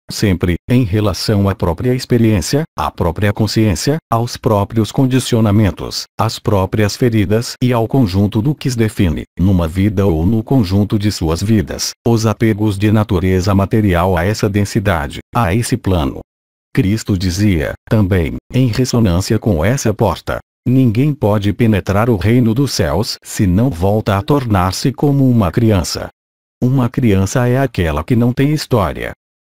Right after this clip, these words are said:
Uma criança é aquela que se instala no aqui e no agora. É aquela que centra sua presença no instante e que define sua presença, independentemente de qualquer circunstância, vinda de um passado ou projetando-se num futuro.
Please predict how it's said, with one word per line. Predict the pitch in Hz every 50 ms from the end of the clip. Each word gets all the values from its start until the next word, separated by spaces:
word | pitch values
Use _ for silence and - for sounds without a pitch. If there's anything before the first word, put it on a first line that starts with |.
| _ _ _
Uma | - 127 127 135 127 120
criança | - - 139 120 104 95 95 98 - - 123 123
é | 123 127
aquela | 135 139 - - 95 82 78 73 76
que | - - 110
se | - - 156
instala | 160 165 - - - 101 90 87 90 98 95
no | 104 107
aqui | 104 104 - - - 127 143 147 139
e |
no | 123 107 104
agora. | 104 104 101 107 92 82 73 55 57 55 - _ _ _ _ _ _ _ _ -
É | - 120 131
aquela | 120 104 - - 95 82 76 73 76
que | - - 107
centra | - - 110 101 104 101 - 98 92
sua | - - 131 120
presença | - 135 123 107 87 80 90 104 107 101 - 107
no | 104 113 113
instante | 120 123 - - - 107 92 92 - - - 107 -
e | - 135 127
que | - 147
define | 123 117 113 110 - - - 110 110 98 95 90
sua | - - 135 123
presença, | 120 - 123 113 92 85 98 101 104 92 - - 69 64 - _ -
independentemente | 127 113 95 85 127 151 - 131 95 82 95 101 104 - - 110 98 95 95 101 - 113
de | 95 95 101
qualquer | - - 92 - - - 139 -
circunstância, | - - 127 123 - - 139 131 - - 101 90 87 87 - 76 69 65 - -
vinda | - 87 87 101 101 98 95 107
de | 101 104 104
um | 98 107 131
passado | - 110 98 - - 104 82 73 65 - - 55 -
ou | 104 104
projetando-se | 92 - - 104 90 80 80 92 90 - 113 110 110 104 107 104 - 117
num | 110 131 139
futuro. | - - 123 110 - - 120 98 - 57